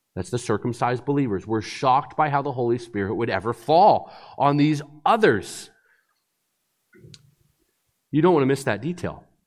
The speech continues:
It's the key to unlocking the full understanding of the incredible moment that we just read. In Acts eleven, one to eighteen, it's a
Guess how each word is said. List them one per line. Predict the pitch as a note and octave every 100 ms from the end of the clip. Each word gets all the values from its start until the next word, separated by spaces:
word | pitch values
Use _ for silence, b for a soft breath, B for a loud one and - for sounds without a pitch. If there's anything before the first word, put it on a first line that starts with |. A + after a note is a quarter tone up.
| _ _ _ -
It's | B2+ -
the | E3
key | C#3+ E3+
to | F3+ D3
unlocking | C#3 C3 B2+ B2+ C3+ A#2+
the | A#2
full | - C#3 C3+
understanding | B2+ A2+ - - A2+ A#2+ G#2 F#2 F2 -
of | G2+ F#2 F2+
the | G2+
incredible | F#2+ F#2 G2+ F#2+
moment | F#2 G#2+ G2 -
that | F#2 F2+ -
we |
just | F2+ F2+ -
read. | C#3 F3+ F#2 - - _ _ _ _ _ _ -
In | B2
Acts | C#3+ D3 -
eleven, | B2 A#2+ A#2+ A#2+ A#2
one | A#2
to | A2+
eighteen, | G#2 A2+ A2 B2 A#2
it's | G#2+ -
a | G2+ F2+